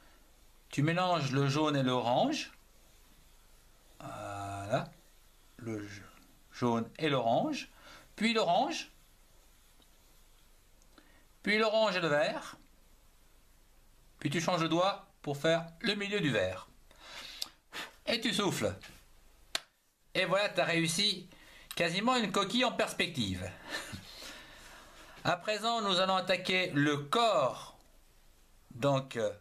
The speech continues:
de notre escargot. Je te propose de prendre par exemple le rose. Donc là aussi, tu prends ton temps. Voilà.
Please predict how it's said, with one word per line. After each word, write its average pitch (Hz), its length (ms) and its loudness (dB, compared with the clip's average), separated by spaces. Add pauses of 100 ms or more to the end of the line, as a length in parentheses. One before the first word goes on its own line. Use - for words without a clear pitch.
(760)
de 120 80 2
notre 123 240 0
escargot. 170 680 2 (600)
Je 117 60 -8
te 143 100 -2
propose 190 560 0
de 190 80 0
prendre 220 340 2
par 175 120 2
exemple 190 360 0
le 226 100 6
rose. 170 500 4 (2750)
Donc - 140 -6
là 127 100 4
aussi, 165 260 -4 (1300)
tu 170 160 -2
prends 180 220 0
ton 147 200 -4
temps. 156 400 0 (4000)
Voilà. 110 440 -2